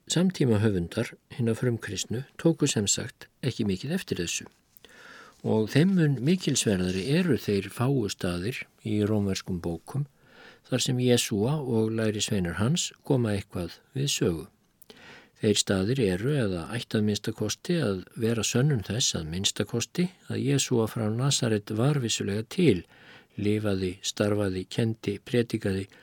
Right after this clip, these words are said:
og var líflátin, eins og sagði í heimildum, bæði munnlegum og skriflegum, hinna frumkristnu sjálfra. Jesúa var sem sagt ekki tómur tilbúningur þeirra, eins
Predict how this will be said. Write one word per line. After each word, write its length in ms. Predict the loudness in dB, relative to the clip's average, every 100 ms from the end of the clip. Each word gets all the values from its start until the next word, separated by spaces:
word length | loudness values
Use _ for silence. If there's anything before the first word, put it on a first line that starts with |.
| -20 -20 -4
og 260 | 0 2
var 220 | 2 0 0
líflátin, 640 | 0 0 2 2 0 -8 -8 _ _ -20 -20 _
eins 220 | -10 -8 -6
og 80 | -2
sagði 380 | 0 2 0
í 80 | 0
heimildum, 540 | 0 2 2 0 -2 -2
bæði 320 | 0 0 0
munnlegum 640 | -2 -2 -2 -2 -2 -2 -4
og 80 |
skriflegum, 640 | -2 0 2 4 4 4 0 -4
hinna 300 | -2 0 0 -4
frumkristnu 800 | -4 -2 -2 -2 -4 -4 -2 -4
sjálfra. 640 | -4 0 2 2 -2 -14 -16 _ _ _ _ _ -20 -20 -20 -20 -20 _
Jesúa 540 | -4 -4 -2 -2 -2 -2
var 240 | -2 -2
sem 160 | -2 -2
sagt 240 | -4 -4
ekki 300 | -6 -6 -8
tómur 320 | -2 -2 -2
tilbúningur 720 | -2 -2 -2 -2 -2 -2 -6 -2
þeirra, 400 | 2 4 4 2 0 -8
eins 240 | -4 -4